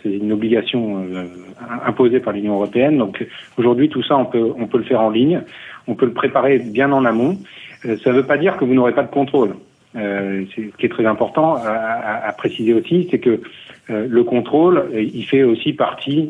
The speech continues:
euh, de, euh, de la vie douanière. Euh, alors en général, il n'est pas fait à l'improviste, euh, il n'est pas fait au hasard. C'est, ce sont des contrôles qui sont, qui sont prévus à l'avance.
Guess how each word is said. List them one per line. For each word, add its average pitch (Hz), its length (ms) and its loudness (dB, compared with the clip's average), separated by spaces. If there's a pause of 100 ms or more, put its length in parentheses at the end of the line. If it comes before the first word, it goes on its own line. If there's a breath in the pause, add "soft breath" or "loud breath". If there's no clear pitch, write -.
(100)
euh, 92 320 -6
de, 92 160 -2
euh, 104 240 2 (480 loud breath)
de 113 80 0
la 104 100 2
vie 123 140 2
douanière. 123 640 4 (100)
Euh, 101 540 0
alors 110 280 0
en 131 120 4
général, 139 520 4
il 120 180 -2
n'est 113 80 4
pas 117 160 2
fait 123 300 2
à 104 120 -2
l'improviste, 110 540 -4 (440 loud breath)
euh, 107 60 -2
il 101 80 0
n'est 104 80 2
pas 107 140 0
fait 120 160 2
au 104 160 2
hasard. 113 540 2 (200)
C'est, 98 200 -4
ce 92 80 -14
sont 107 100 -6
des 98 100 -4
contrôles 107 380 -4
qui - 140 -12
sont, 92 400 -6 (720)
qui - 100 -12
sont 101 160 -6
prévus 110 320 0
à 95 40 0
l'avance. 147 400 2